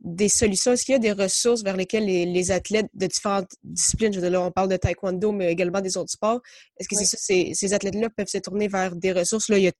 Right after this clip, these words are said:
Speaker 1: toi qui as décidé justement de, de te servir de cette expérience-là pour aider les autres, mais est-ce qu'il y a également d'autres types de, de ressources ?
Speaker 2: Oui. Euh,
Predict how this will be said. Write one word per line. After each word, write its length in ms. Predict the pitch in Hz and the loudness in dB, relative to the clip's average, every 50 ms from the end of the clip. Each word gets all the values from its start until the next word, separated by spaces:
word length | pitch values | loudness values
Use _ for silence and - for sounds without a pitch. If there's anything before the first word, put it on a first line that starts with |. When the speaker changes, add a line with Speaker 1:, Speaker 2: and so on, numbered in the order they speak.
| - | -8
Speaker 1:
toi 260 | - - 208 214 214 214 | -4 0 2 4 4 4
qui 80 | - | 2
as 60 | 190 | 0
décidé 440 | 165 175 - - - 208 208 208 196 _ _ _ _ - | -2 -2 -4 -2 0 2 2 2 0 _ _ _ _ -14
justement 300 | - - - 180 190 190 | -8 -4 -2 0 0 0
de, 260 | 180 180 175 165 156 151 _ _ _ _ _ - | 2 2 2 2 2 -2 _ _ _ _ _ -4
de 80 | 190 | -2
te 40 | 180 | 0
servir 260 | - - 190 202 214 | 2 2 2 4 4
de 80 | 208 202 | 2 2
cette 120 | 196 - | 0 0
expérience-là 540 | 196 196 - 196 190 190 190 190 - - 220 | -4 -2 -2 -2 -2 -2 -2 -2 -2 -2 -4
pour 140 | 208 _ - | -4 _ -2
aider 220 | 196 185 175 202 | -2 2 2 4
les 220 | 196 185 175 175 202 | 4 4 2 2 0
autres, 180 | 233 285 - - | 0 -2 -2 -4
mais 80 | 190 | -4
est-ce 100 | 185 - | -4 -4
qu'il 140 | - - 196 | -4 -4 -2
y 40 | 202 | 0
a 40 | 202 | 0
également 400 | 196 185 185 170 165 180 190 185 | 0 0 0 -2 -2 -4 -4 -4
d'autres 360 | 180 202 202 202 202 - _ _ _ _ | -4 -2 -4 -4 -6 -8 _ _ _ _
types 180 | - - 185 170 | -6 -6 -6 -4
de, 240 | 160 165 165 160 156 | -2 0 0 0 0
de 160 | 156 156 170 | -2 -2 -2
ressources ? 580 | 165 151 151 - - 175 185 - - - - _ _ _ _ _ _ _ _ _ _ _ _ _ _ - | -4 -4 -6 -6 -8 -8 -10 -12 -16 -16 -18 _ _ _ _ _ _ _ _ _ _ _ _ _ _ -8
Speaker 2:
Oui. 400 | 202 208 226 254 320 415 415 _ _ - - - - - | -6 -4 -4 -4 -4 -4 -6 _ _ -20 -20 -12 -4 2
Euh, 420 | 214 208 208 208 202 202 196 196 | 4 6 6 6 4 4 2 0